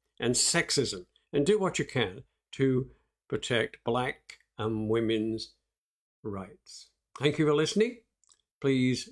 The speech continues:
subscribe to us. And of course, we're at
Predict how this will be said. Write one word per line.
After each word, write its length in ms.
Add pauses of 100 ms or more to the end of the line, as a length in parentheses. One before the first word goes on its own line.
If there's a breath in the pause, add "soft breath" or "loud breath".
subscribe 600
to 160
us. 300 (280)
And 320
of 120
course, 440 (200)
we're 360
at 360